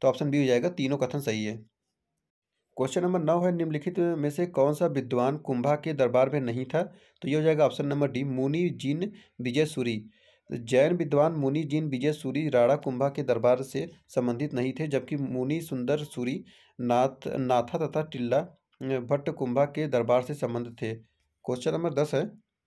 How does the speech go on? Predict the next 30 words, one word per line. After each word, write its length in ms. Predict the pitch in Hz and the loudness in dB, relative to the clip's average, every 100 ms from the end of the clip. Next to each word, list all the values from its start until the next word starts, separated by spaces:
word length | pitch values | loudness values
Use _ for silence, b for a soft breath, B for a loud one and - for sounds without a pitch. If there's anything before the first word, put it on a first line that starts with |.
| _ _ _ b b - | _ _ _ b b -4
कौन 160 | 139 | -2
सा 100 | 143 | 0
इसमें 160 | 165 175 | -2 -4
सुमेलित 380 | 143 135 151 151 | -2 -2 -2 -4
नहीं 160 | 135 | -2
बताना 300 | 147 139 127 | 0 0 0
है? 80 | 156 | -2
तो 80 | 160 | -2
यहाँ 160 | 151 | -2
पे 80 | 151 | -2
शासक 360 | 147 123 123 151 | 0 0 0 -2
है, 60 | 156 | -2
यहाँ 120 | 143 | -2
पे 100 | 143 | 0
राज्य 340 | 120 120 143 | 2 2 0
है, 120 | 135 208 b b b b - | -2 -4 b b b b 0
तो 400 | 135 131 - 123 | 2 2 2 4
राणा 280 | 123 127 | 6 6
हमीर 380 | 160 135 123 160 | 4 2 -2 -2
ये 100 | 135 | 0
हो 100 | 131 | 0
जाएगा 220 | 131 135 | 2 2
मेवाड़, 340 | 127 117 120 151 | 0 2 2 2
राणा 360 | - 123 131 | 2 4 4
चुंडा 340 | 151 135 123 151 | 2 -2 -2 -2
तो 100 | 147 | -2
ये 120 | 131 | -2
हो 120 | 127 | 0
जाएगा 440 | 123 123 127 170 - | 2 2 2 -2 -4
मारवाड़, 460 | 120 117 117 123 | 0 2 4 4